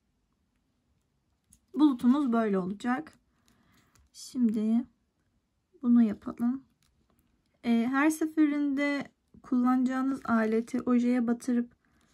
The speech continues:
daha sonra tırnağınıza batırırsanız gördüğünüz gibi, e, o boşlukları kalmayacak.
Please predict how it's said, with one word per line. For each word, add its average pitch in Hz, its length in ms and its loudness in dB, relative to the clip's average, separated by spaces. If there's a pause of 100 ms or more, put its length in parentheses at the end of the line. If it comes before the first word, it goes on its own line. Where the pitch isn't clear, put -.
(280)
daha 254 160 4
sonra 233 360 0
tırnağınıza 226 960 2 (680)
batırırsanız 262 800 -2
gördüğünüz 233 560 2
gibi, 247 320 -4 (540)
e, 214 180 2
o 233 160 0
boşlukları 247 600 -2
kalmayacak. 233 840 0